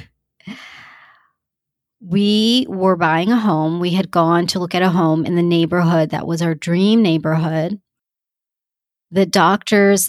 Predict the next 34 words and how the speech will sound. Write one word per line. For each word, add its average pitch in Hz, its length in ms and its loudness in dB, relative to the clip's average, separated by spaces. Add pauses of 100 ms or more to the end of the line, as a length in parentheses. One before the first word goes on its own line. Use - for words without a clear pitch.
had 170 220 -6
given 190 480 0
a 196 60 -2
call 180 440 0
that 170 220 0
week 165 300 -4
saying 156 680 -2
we 156 180 -12
could 180 160 -6
start 160 280 -4
trying 208 360 2
again 196 280 0
to 196 100 -2
have 185 180 -2
kids. 165 520 -4 (1300)
We 165 600 0 (160)
had 175 220 -8
looked 190 300 -2
at 196 140 -2
this 180 160 -2
home. 170 580 2 (460)
It - 120 -8
was 180 180 -6 (100)
on 196 200 4
the 226 80 4
market, 175 480 0
the 175 80 -4
neighborhood 190 480 0
we 208 120 2
loved. 160 380 0
We 170 140 -6
could 208 160 0
afford 175 400 0
it. 160 240 2